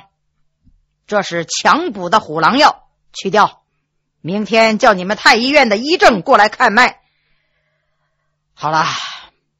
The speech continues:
我们走吧。”三个人从杨府出来，才知道外边已经下了大雪，高无庸已经在车旁候着呢。乾隆刚想上车，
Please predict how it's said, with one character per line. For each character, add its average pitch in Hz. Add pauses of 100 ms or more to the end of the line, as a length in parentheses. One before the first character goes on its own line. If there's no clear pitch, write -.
(340)
我 135
们 139
走 120
吧。” 165 (1700)
三 277
个 254
人 202
从 233
杨 233
府 170
出 277
来， 214 (500)
才 185
知 180
道 151 (480)
外 392
边 170
已 240
经 285
下 370
了 320
大 349
雪， 127 (720)
高 370
无 349
庸 370 (180)
已 214
经 240
在 247
车 320
旁 254
候 302
着 175
呢。 147 (800)
乾 302
隆 294
刚 440
想 254
上 302
车， 370